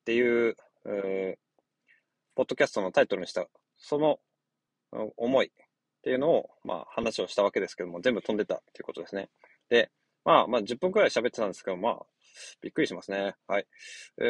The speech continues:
ー、じゃあ、どうしようかなと思うんですけど、それを丸々ね、再現するのは不可能なんで、と、まあ、書いたメモを元にね、うん、五分くらいで喋ろうかと思うんですけども、はい。まあ、歌う博物館、えー、まあ、似たような表現で言えば、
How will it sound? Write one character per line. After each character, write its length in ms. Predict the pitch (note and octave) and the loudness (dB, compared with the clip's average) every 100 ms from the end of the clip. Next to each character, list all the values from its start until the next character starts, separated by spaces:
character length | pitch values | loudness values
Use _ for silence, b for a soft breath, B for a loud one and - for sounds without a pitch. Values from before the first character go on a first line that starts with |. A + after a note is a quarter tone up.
| A#2 | 2
ー、 20 | |
じ 80 | A#2 | 4
ゃ 80 | B2 | 2
あ、 100 | - - _ | 2 -6 _
ど 160 | A2 B2 | -6 -2
う 40 | |
し 20 | B2+ | -2
よ 60 | |
う 40 | G#2 | 0
か 60 | |
な 100 | G2+ | -2
と 80 | G2 | -4
思 80 | G2 | -6
う 20 | |
ん 0 | |
で 40 | |
す 40 | - | -4
け 60 | |
ど、 60 | F#2+ | -2
そ 100 | C3 | 0
れ 80 | C3 | 2
を 40 | |
丸 200 | B2 C3 | 2 2
々 140 | C#3 C3 | 2 0
ね、 200 | D#3+ - | -2 -6
再 220 | - C3 | -4 -2
現 120 | C3 | -2
す 60 | - | -6
る 60 | F#2 | -6
の 80 | |
は 60 | F2 | -8
不 60 | - | -4
可 120 | A#2 | -6
能 100 | F2 | -6
な 80 | E2 | -8
ん 80 | F2 | -6
で、 180 | F2+ _ _ _ _ _ _ _ | -6 _ _ _ _ _ _ _
と、 240 | - F2+ - _ _ _ _ _ _ _ _ _ _ - | -8 -6 -8 _ _ _ _ _ _ _ _ _ _ -14
ま 80 | - | 2
あ、 20 | |
書 80 | F3+ | 4
い 60 | A2+ | 4
た 80 | |
メ 120 | G#2 G#2+ | 2 2
モ 100 | F2+ | 0
を 60 | |
元 240 | E2+ F2+ F2+ | -2 -4 -4
に 100 | F2 | -4
ね、 220 | B2 C3 | -6 -8
う 40 | - F2+ F2 | -6 -4 -4
ん、 20 | |
五 140 | - G#2+ | -2 -2
分 100 | A2 | 2
く 80 | F#2 | 0
ら 80 | |
い 60 | E2+ | 0
で 120 | - - | -4 -4
喋 140 | G#2+ | 0
ろ 80 | G#2 | 2
う 20 | |
か 120 | - - | 0 -2
と 80 | |
思 220 | E2+ G#2 A2 | -4 -2 -2
う 20 | |
ん 40 | |
で 60 | F2 | -4
す 60 | |
け 100 | - | -8
ど 60 | F2 | -6
も、 160 | F2 - - | -6 -8 -10
は 60 | |
い。 80 | G2 _ _ _ B B _ _ - | -12 _ _ _ B B _ _ -4
ま 80 | A2+ | -2
あ、 80 | - _ _ _ - - | -2 _ _ _ -20 -12
歌 240 | - D#3+ E3+ | 4 6 8
う 160 | - _ _ | 6 _ _
博 220 | - F3 | -2 2
物 120 | E3 | 2
館、 220 | - F2+ - - | 4 2 -2 -8
え 100 | - | 0
ー、 20 | |
ま 120 | C#3+ | 4
あ、 40 | A2 | 4
似 120 | G#2+ | 6
た 80 | E3 | 6
よ 60 | |
う 20 | D#3 | 6
な 60 | |
表 100 | A#2 | 4
現 120 | A2 A2 | 0 0
で 120 | F#2 | 0
言 40 | |
え 20 | |
ば、 240 | F2+ F2+ | 0 0